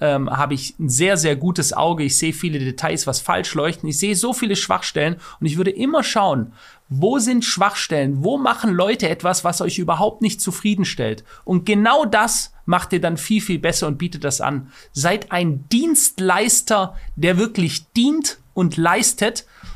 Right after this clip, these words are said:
und macht das besser als andere. Und das, das kann eigentlich jeder machen, wenn er ein gutes Auge hat, wenn er nicht verträumt durch die Welt geht. Und dann werdet ihr immer erfolgreich sein,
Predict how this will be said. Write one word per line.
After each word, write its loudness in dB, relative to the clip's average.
und 0
macht 0
das 0
besser 4
als -2
andere. 0
Und -4
das, -6
das -4
kann 0
eigentlich -2
jeder 2
machen, 0
wenn 0
er 2
ein -2
gutes -2
Auge 2
hat, -2
wenn -2
er 0
nicht -2
verträumt -2
durch -2
die -2
Welt -2
geht. -2
Und -4
dann 0
werdet 0
ihr -2
immer 2
erfolgreich -2
sein, -4